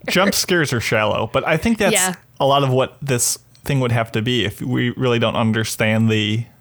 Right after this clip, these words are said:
Speaker 1: the language. I think they might be like, Well, we can't lie this, like, deep interweb story of, like,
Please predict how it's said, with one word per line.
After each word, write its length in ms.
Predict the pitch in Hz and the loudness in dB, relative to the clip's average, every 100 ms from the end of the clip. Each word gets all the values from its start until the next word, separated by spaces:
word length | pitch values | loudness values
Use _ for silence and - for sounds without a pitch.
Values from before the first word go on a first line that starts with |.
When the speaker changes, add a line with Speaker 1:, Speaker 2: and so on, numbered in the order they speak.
| - | -6
Speaker 1:
the 120 | 120 | -2
language. 640 | 110 104 117 143 156 - - - - _ _ _ - - | 2 2 2 2 0 -4 -12 -20 -20 _ _ _ -20 -8
I 60 | 127 | -4
think 180 | 123 127 | -2 0
they 80 | 123 | 2
might 180 | 117 117 | 2 2
be 100 | 113 | 2
like, 220 | 104 110 | 0 0
Well, 180 | 131 107 | 0 2
we 120 | 117 | 0
can't 300 | - 139 123 | 0 -2 -2
lie 340 | 117 113 113 110 | 0 2 2 2
this, 220 | 107 - | 0 -4
like, 180 | 104 - | -4 -2
deep 300 | 123 117 - | -2 -2 -2
interweb 720 | 117 - 117 110 107 107 107 | -2 -2 0 2 2 0 -2
story 580 | - - 113 110 104 98 | -4 0 2 2 2 0
of, 140 | 107 | 0
like, 340 | 104 98 - | 0 0 -4